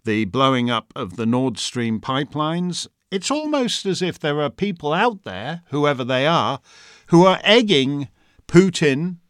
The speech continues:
sitting on the world's biggest nuclear arsenal, uh, to actually go nuclear. nuclear. So I, I don't think the actual,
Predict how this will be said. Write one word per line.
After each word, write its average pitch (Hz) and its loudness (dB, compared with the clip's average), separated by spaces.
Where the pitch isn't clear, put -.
sitting 180 2
on 156 2
the 143 2
world's 156 2
biggest 135 -2
nuclear 139 -2
arsenal, 131 -4
uh, 143 -2
to 190 -6
actually 180 -4
go 196 -2
nuclear. 90 -10
nuclear. 87 -10
So - -4
I, 220 2
I 196 2
don't 208 0
think 123 -2
the 131 -6
actual, 120 -4